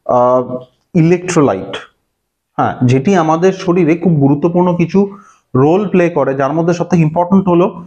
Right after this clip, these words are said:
নার্ভ আর muscle, এই দুটির normal কাজের জন্য কিন্তু potassium খুব গুরুত্বপূর্ণ। এই যে muscle cell, যে muscle সেলের যে contraction হয়,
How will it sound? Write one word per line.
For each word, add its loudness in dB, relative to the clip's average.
নার্ভ 2
আর -2
muscle, -2
এই 2
দুটির 2
normal 2
কাজের -2
জন্য 2
কিন্তু 0
potassium -2
খুব -2
গুরুত্বপূর্ণ। -2
এই 2
যে 2
muscle 2
cell, 0
যে 0
muscle 0
সেলের 0
যে 0
contraction -2
হয়, -2